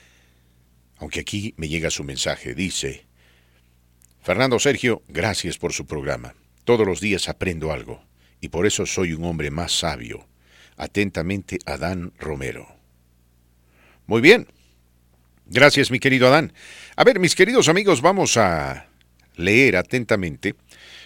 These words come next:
los comentarios, eh, de muchos de ustedes, eh, acerca del alto costo de la energía.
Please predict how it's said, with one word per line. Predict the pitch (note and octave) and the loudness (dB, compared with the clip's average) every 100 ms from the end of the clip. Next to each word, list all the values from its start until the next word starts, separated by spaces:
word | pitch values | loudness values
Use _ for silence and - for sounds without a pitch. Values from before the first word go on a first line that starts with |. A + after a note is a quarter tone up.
| - | -4
los | A#2 - | -2 0
comentarios, | C3 A#2+ D#3 D#3+ D#3+ D3 - | -2 4 6 6 4 2 2
eh, | A#2 G#2 F#2 F2 | 2 2 -2 -2
de | F2+ | -2
muchos | D#3+ A3+ - F#2+ | -2 0 -2 -2
de | F2 | -4
ustedes, | - G2+ D#2+ B2 - - | -2 0 0 -2 -2 -2
eh, | F2 D#2 D2+ | -4 -6 -8
acerca | - G2 - C#3+ A#2 C3 | -8 -4 0 0 0 0
del | G2 F2 - | 2 -2 0
alto | D#3+ F3+ C#3 A2+ | 0 0 -2 -4
costo | - B2+ - A#2 | 0 0 0 -2
de | G2+ | -2
la | E2+ | -4
energía. | D2 C#2 - D#2+ B1 | -6 -10 -10 -10 -10